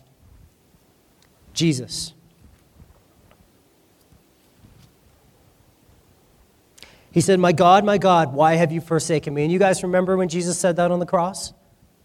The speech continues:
Jesus was a good teacher, a good rabbi. And those good rabbis, they would have their students gathered around them, and then they would give them a lesson, and, and they would always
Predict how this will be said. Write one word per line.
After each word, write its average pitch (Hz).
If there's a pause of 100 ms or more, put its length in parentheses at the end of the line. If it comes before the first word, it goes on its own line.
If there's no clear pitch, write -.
(380)
Jesus 220
was 175
a 175
good 170
teacher, 170
a 127
good 175
rabbi. 160 (480)
And 190
those 190
good 220
rabbis, 175 (260)
they 190
would 202
have 190
their 190
students 233
gathered 185
around 185
them, 165 (200)
and 175
then 190
they 202
would 202
give 202
them 202
a 185
lesson, 196
and, 170
and 175
they 180
would 180
always 214